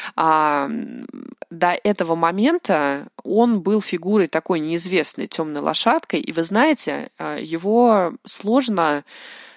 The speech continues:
ну, я не знаю, его, наверное, сложно даже сопоставить с Эхнатоном. Вообще, те сокровища, которые были найдены в гробнице Тутанхамона, это история про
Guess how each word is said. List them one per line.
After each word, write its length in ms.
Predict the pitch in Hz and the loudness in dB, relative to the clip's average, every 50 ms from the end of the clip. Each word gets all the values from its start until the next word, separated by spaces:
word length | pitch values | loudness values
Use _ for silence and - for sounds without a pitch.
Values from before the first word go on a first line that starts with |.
| _ - | _ -10
ну, 80 | 165 170 | -10 -8
я 140 | 175 190 | -6 -4
не 200 | 190 202 202 208 | -2 0 0 0
знаю, 280 | 208 - 190 156 143 139 | 0 0 0 0 0 -2
его, 160 | 147 170 202 | -2 -2 0
наверное, 340 | 220 226 233 220 214 220 202 | 2 2 2 2 2 0 -2
сложно 400 | - - 240 262 233 220 202 190 | -2 0 2 2 2 2 0 2
даже 300 | 196 214 214 202 196 180 | 2 0 0 0 0 -2
сопоставить 640 | - - - - 190 185 - - 220 202 190 175 - | -2 -2 0 0 -2 -2 2 2 2 2 2 0 0
с 80 | - | -2
Эхнатоном. 720 | 190 - - 196 196 202 - 226 202 185 151 135 127 - - _ - - | -2 -2 0 0 0 2 2 4 4 4 4 2 -2 -4 -6 _ -14 -2
Вообще, 640 | 151 160 - - - - 220 185 151 139 - - - - - - - - - | -2 -2 0 2 0 2 2 2 2 2 0 -2 -6 -12 -14 -16 -18 -10 -4
те 140 | - 180 170 | -2 -2 0
сокровища, 420 | - 156 - - 170 160 - - | 0 -4 -4 -2 -4 -2 -2 -4
которые 260 | - 147 - 156 147 | -6 -6 -6 -6 -6
были 200 | - 160 160 160 | -4 -4 -4 -4
найдены 380 | 165 160 156 151 143 147 143 143 | -2 -2 -4 -4 -4 -6 -10 -8
в 40 | 135 | -6
гробнице 420 | - 160 160 160 160 151 - - - | -6 -4 -4 -4 -6 -8 -8 -10 -12
Тутанхамона, 760 | - - - 160 151 - - 170 190 233 330 349 311 214 - - | -12 -14 -14 -14 -8 -2 0 2 4 4 4 6 4 4 2 2
это 220 | - 196 - 175 160 | -2 -4 -2 -2 -2
история 380 | - - - 208 208 180 143 | -2 0 0 0 2 2 0
про 400 | - - - 170 170 170 160 156 | -2 -2 0 2 2 4 2 0